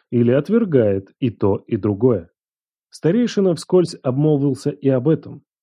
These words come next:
Не стоит даже пытаться активировать подобные реликты без ритуала привязки. Они могут не просто не подчиниться, а некоторые даже атакуют,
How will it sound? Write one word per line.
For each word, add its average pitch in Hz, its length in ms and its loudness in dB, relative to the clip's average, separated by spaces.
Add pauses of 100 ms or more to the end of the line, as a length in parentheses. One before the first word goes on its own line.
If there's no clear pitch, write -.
(240)
Не 180 160 4
стоит 180 420 0
даже 139 300 0
пытаться 160 560 -2
активировать 98 600 -4
подобные 107 460 -2
реликты 180 460 0
без 151 240 -2
ритуала 135 480 0
привязки. 135 640 -4
Они 208 260 -4
могут 170 460 -2
не 165 140 0
просто 185 440 -2
не 160 240 2
подчиниться, 123 880 -6
а 107 80 -6
некоторые 147 520 -2
даже 127 380 -2
атакуют, 123 720 -2